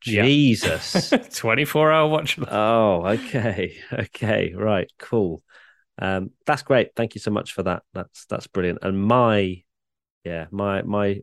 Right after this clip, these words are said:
Speaker 2: my prediction, I don't know why we're doing predictions now, but this is gonna be, like, our little thing at the end of a P P P.
Speaker 1: <laughs> Yours is goodbye weekend for me. <laughs>
Speaker 2: Yeah. My prediction is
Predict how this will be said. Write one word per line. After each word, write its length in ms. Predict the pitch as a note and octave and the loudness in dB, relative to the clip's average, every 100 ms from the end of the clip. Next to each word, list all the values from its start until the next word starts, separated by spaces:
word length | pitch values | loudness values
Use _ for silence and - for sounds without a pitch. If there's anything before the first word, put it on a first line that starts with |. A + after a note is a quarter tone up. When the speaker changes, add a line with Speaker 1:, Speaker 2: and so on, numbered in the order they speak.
| - | -6
Speaker 2:
my 120 | G#2+ | -6
prediction, 400 | G#2+ G2 - F#2+ | -4 -4 -4 -4
I 20 | |
don't 80 | A2 | 0
know 60 | B2 | 2
why 100 | A2 | 2
we're 80 | G#2+ | 2
doing 160 | B2+ | -2
predictions 400 | A2 F#2+ - E2+ | -2 -8 -8 -8
now, 180 | F2 D#2 | -8 -8
but 80 | - | -8
this 100 | F#2+ | -4
is 180 | G2 F#2 _ | -4 -6 _
gonna 120 | G2+ F#2+ | -4 -2
be, 180 | G2 | -2
like, 280 | F#2+ G2 F#2+ G2 | 0 -2 -2 -4
our 160 | F#2+ | -2
little 280 | G2 - F#2+ | -2 -4 -8
thing 260 | - G#2+ G2 | -4 -4 -4
at 80 | |
the 100 | F#2+ | -2
end 180 | F#2+ G2 | -2 -4
of 100 | F2+ | -4
a 80 | G2 | -4
P 120 | - | -4
P 140 | G2+ E3 | 0 2
P. 240 | A#2 F#2 - | 2 -2 -2
Speaker 1:
<laughs> 40 | |
Yours 260 | C3+ C3 B2+ | 2 4 4
is 160 | A#2 | 2
goodbye 440 | - C3 B2 C3+ B2+ | 2 0 2 2 4
weekend 460 | B2+ - A#2+ A#2 | 2 2 0 2
for 120 | B2 | 0
me. 280 | A2+ A2 - - - | 2 2 2 -2 -2
<laughs> 80 | C#4 C4 - - - A4+ - - _ _ _ _ _ | -2 2 0 0 0 -2 -2 -12 _ _ _ _ _
Speaker 2:
Yeah. 160 | - G#2+ D4+ D4 B3 - _ | -2 -2 -2 -8 -10 -10 _
My 220 | - A2 A#2 | -2 0 0
prediction 720 | - G2+ - - F#2+ F#2 F2 _ _ _ _ F#2+ | 0 0 -2 -4 -4 -4 -8 _ _ _ _ -4
is 500 | F#2 F2 - - | -2 -2 -8 -18